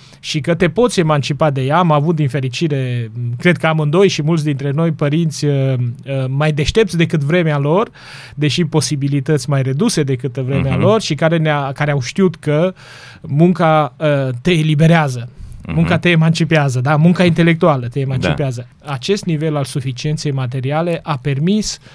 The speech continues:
Speaker 1: consacrarea, eliberarea timpului de creier. El se numește,
Speaker 2: Aha.
Speaker 1: în teoriile
Speaker 2: Aha.
Speaker 1: moderne, timp de creier disponibil.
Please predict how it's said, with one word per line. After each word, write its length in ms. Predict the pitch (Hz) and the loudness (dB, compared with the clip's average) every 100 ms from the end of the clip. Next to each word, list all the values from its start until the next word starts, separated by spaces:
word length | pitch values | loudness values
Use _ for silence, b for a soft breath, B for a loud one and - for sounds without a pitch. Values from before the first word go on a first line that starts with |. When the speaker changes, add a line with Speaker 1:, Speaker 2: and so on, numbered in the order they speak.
| B B 139 | B B -8
Speaker 1:
consacrarea, 680 | - 175 - 151 160 214 190 - | -2 0 0 -4 -4 -4 -4 -2
eliberarea 920 | 185 190 156 170 202 240 226 208 165 - _ - | 0 0 -2 -2 -2 -4 -4 -4 -6 -14 _ -14
timpului 560 | - 226 202 175 170 160 | -4 -2 -2 0 0 0
de 160 | 143 - | -2 -6
creier. 500 | 151 175 127 113 92 - - - | -4 -2 -2 -4 -6 -10 -10 -4
El 160 | 175 208 | 0 0
se 140 | - | 0
numește, 400 | 165 160 190 - | 0 0 -2 -2
Speaker 2:
Aha. 140 | 143 | -2
Speaker 1:
în 80 | 76 | 0
teoriile 480 | 107 131 175 143 135 | 0 0 0 0 -2
Speaker 2:
Aha. 80 | 127 | -2
Speaker 1:
moderne, 540 | 120 117 107 143 208 233 B B B B | -2 -2 -2 -2 -4 -6 B B B B
timp 220 | 233 226 | -6 -2
de 80 | 170 | -2
creier 320 | 165 196 165 | 0 0 0
disponibil. 720 | 131 135 - 139 135 107 107 | -2 -6 -2 0 0 -4 -10